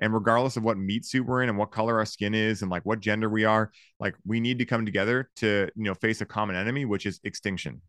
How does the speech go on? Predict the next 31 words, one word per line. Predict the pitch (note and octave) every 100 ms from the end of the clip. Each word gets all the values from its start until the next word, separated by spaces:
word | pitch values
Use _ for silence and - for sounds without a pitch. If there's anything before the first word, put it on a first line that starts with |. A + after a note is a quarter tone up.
| -
you | F#2
know? | F2 F#2 G#2 - - -
And | G2+
so | A#2 G#2+
I |
think | G#2 A#2+ A#2
that, | G#2+
like, | G2+ F#2 - _ _ _
you | G#2+
know, | G2+
with | G2+
regards | G#2 G#2 G#2+ -
to |
cannabis, | - E3+ G3+ G2+ G2 - - - -
you | G#2+
know, | G#2+
when | B2+
you | D3
look | D3
at | B2+
people | C3 B2
like | A2 F2
Bob | G2+ F2+
Marley, | G2+ D#3+ A#2+ G2
like, | F#2+ F#2 - _ _ _ _ -
you | A2+
realize | A2+ C#3 G3 A#2 G#2+ G#2
that, | A#2
like, | A2 G#2 - _ _ -
you |
know, | G#2+ G2